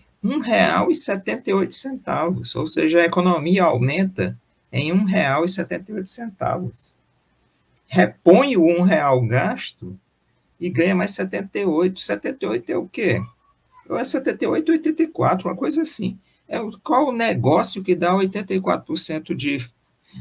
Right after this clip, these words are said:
de retorno? Não existe, certo? Usar na parte social dá retorno, dá retorno não só financeiro, mas ao mesmo tempo tranquilidade social,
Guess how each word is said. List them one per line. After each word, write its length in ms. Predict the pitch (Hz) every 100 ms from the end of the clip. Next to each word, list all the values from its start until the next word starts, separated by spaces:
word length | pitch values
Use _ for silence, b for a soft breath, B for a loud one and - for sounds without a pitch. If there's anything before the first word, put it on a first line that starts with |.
| -
de 180 | 131 127
retorno? 800 | 131 - - 156 151 127 104 120 139
Não 140 | 233
existe, 720 | 320 127 131 262 - - - _ _ _ _ _ _ _ _
certo? 360 | - - - - b b b
Usar 640 | 185 185 127 - 165 226 254
na 140 | 180
parte 320 | - 123 123
social 680 | - 92 - - 156 262 -
dá 260 | - 113 214
retorno, 580 | 220 185 - - 151 123
dá 120 | 139
retorno 720 | 180 123 117 113 113 104 95 b b
não 220 | 151 196 190
só 280 | - 120
financeiro, 1080 | 120 - 214 147 120 - - 104 110 120 120 b b b
mas 220 | 139 131
ao 120 | 127
mesmo 360 | 123 127 113 113
tempo 260 | - 110 -
tranquilidade 840 | 190 262 185 170 135 110 107 98
social, 800 | - 113 - 143 104 95 101